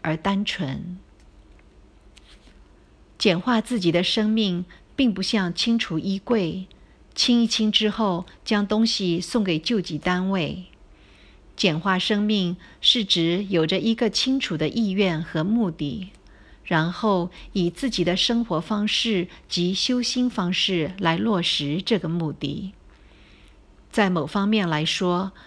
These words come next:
这还是要依着一定的情境内涵来实践，但这个情境内涵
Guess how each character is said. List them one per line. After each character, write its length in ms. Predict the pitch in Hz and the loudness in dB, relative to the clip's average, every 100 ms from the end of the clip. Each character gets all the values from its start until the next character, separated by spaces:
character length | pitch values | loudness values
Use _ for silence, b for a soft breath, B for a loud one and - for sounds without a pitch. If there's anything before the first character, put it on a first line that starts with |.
| B B | B B
这 120 | - | -2
还 220 | 208 185 170 | 0 0 0
是 400 | - 214 185 180 B - | 0 2 0 -2 B 0
要 180 | 202 | 2
依 180 | 165 226 | 2 2
着 140 | 226 190 | 2 0
一 180 | 220 | 0
定 180 | 220 262 | 0 0
的 120 | 196 | 0
情 320 | 160 - 151 180 | -2 -2 -2 -2
境 240 | 247 220 | 0 2
内 160 | 240 175 | 2 -2
涵 400 | - 160 170 190 | -2 -4 -2 0
来 180 | 147 | 0
实 260 | 165 - 143 | 0 -2 -4
践， 540 | - 226 190 160 175 - B B B B B - | -2 0 0 -2 -8 -12 B B B B B 0
但 200 | 208 190 | 0 2
这 140 | 233 | 0
个 100 | 190 | 0
情 280 | 180 175 175 | 0 -2 0
境 200 | 233 202 | 0 2
内 180 | 214 175 | 0 -2
涵 400 | - 147 156 | -2 -2 -2